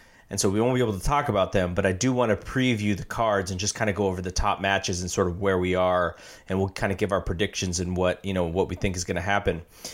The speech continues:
But, um, before we do that, I just, there, there's a piece of boxing news that is just fascinating from the point of, uh, you know, you think wrestling politics and M M A politics are bad.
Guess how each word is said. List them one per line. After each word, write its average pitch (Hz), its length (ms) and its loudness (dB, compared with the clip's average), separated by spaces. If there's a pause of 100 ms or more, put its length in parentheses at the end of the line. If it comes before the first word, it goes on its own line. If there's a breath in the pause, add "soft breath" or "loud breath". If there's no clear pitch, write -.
(220 loud breath)
But, 117 260 0
um, 104 260 2
before 151 300 0
we 190 140 2
do 127 300 2
that, 92 260 2
I 101 80 4
just, 104 240 -2
there, 110 80 2
there's 101 320 -2
a 92 40 0
piece - 300 0
of 104 80 -2
boxing 110 440 0
news 87 260 0
that 90 240 2
is 85 200 0
just - 500 0
fascinating 92 1120 0 (360 loud breath)
from 101 200 0
the 92 100 -2
point 101 360 0
of, 87 580 0
uh, 80 420 4
you 92 80 -4
know, 87 80 -2
you 104 160 0
think 107 240 0
wrestling 101 400 0
politics 101 640 2
and 87 180 -4
M 92 140 -4
M 90 140 0
A 113 80 4
politics 98 800 2
are 95 120 2
bad. 101 500 2